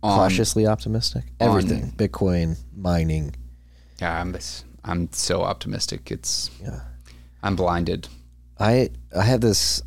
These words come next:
Speaker 2: long-running belief that's becoming more hardened by the day, such as an order of operations to the success of Bitcoin. And the front end of the order of operations lies in the hands of the mining industry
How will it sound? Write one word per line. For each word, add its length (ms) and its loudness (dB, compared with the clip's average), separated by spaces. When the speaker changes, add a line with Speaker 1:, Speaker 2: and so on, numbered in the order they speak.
Speaker 2:
long-running 500 6
belief 300 4
that's 160 -2
becoming 300 2
more 160 4
hardened 340 4
by 140 2
the 120 -2
day, 440 -2
such 200 -2
as 160 2
an 60 2
order 160 8
of 80 8
operations 880 2
to 100 -4
the 80 2
success 540 2
of 100 0
Bitcoin. 400 0
And 80 -2
the 60 -2
front 260 4
end 40 6
of 60 6
the 140 6
order 260 4
of 80 0
operations 760 -2
lies 440 4
in 60 -2
the 80 0
hands 280 0
of 40 -6
the 60 0
mining 320 -4
industry 540 -6